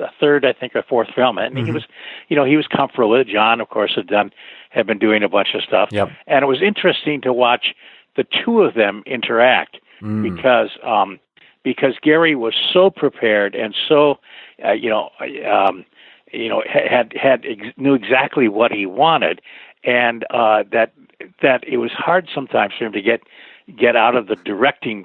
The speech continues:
Speaker 1: thing to, to play George.
Speaker 2: Oh,
Speaker 1: And
Speaker 2: yeah,
Speaker 1: so
Speaker 2: sure.
Speaker 1: John would, John would screw up.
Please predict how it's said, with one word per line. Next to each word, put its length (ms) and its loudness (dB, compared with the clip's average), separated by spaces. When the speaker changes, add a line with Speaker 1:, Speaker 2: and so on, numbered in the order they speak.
Speaker 1:
thing 320 -4
to, 100 -4
to 80 -10
play 240 -2
George. 480 2
Speaker 2:
Oh, 400 -8
Speaker 1:
And 140 0
Speaker 2:
yeah, 60 -4
Speaker 1:
so 100 2
Speaker 2:
sure. 180 -4
Speaker 1:
John 200 0
would, 140 -2
John 260 0
would 120 0
screw 400 2
up. 200 0